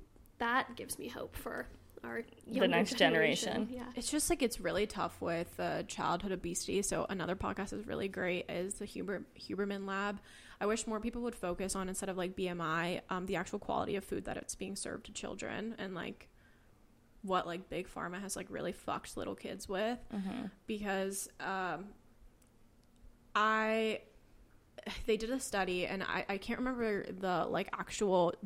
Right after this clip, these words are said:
Speaker 3: digit, but it, they said that the way, like, society teaches kids about being fat is one in, like, six or one in three kids would rather be friends with someone who's in a wheelchair than be friends with someone who's fat.
Speaker 1: What?
Speaker 3: Yeah. It's,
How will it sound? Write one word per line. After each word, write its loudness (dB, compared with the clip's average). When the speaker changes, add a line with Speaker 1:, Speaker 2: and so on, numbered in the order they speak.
Speaker 3:
digit, 2
but 2
it, 2
they 6
said 4
that 4
the 8
way, 8
like, 4
society 2
teaches -4
kids 0
about 2
being 0
fat 2
is 0
one 2
in, 0
like, -2
six 0
or 0
one 0
in 0
three 0
kids -4
would -6
rather 0
be -2
friends 0
with 0
someone -2
who's 2
in -4
a -2
wheelchair 0
than -2
be -2
friends -4
with -8
someone -6
who's -8
fat. -6
Speaker 1:
What? -6
Speaker 3:
Yeah. 6
It's, 4